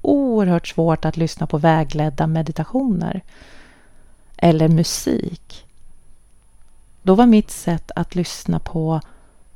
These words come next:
vågor eller regn eller att leta upp ljud på,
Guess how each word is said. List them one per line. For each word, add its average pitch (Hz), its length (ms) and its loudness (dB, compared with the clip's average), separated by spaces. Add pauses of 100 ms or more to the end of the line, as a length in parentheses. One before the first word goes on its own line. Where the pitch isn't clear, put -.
(200)
vågor 165 1040 -2 (840)
eller 160 280 0
regn 160 920 -2 (400)
eller 165 260 4
att - 120 -8
leta 170 340 0
upp 165 200 -2
ljud 170 600 0
på, 165 340 0